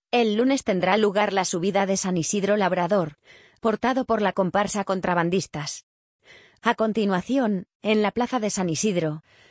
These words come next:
misa de campaña, cantada por el coro San Antonio Abad de Salinas.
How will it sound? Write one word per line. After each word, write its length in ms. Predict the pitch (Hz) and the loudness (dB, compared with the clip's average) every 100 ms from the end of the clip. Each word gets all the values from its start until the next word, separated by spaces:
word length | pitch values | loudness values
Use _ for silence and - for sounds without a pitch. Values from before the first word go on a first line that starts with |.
| _ _ 220 | _ _ 0
misa 320 | 233 226 247 | 0 2 0
de 100 | 208 | 0
campaña, 720 | 160 165 202 185 165 156 151 _ | 0 0 0 0 0 -2 -6 _
cantada 480 | - 208 202 240 262 | -2 0 2 0 -2
por 180 | 220 196 | -2 -2
el 140 | 160 | 0
coro 260 | 190 214 214 | 2 2 2
San 180 | 196 175 | 0 0
Antonio 460 | 151 190 220 196 | 0 0 0 0
Abad 220 | 160 190 170 | 0 0 0
de 120 | 185 | -4
Salinas. 680 | 175 170 170 147 147 - | -4 -4 -2 -4 -8 -14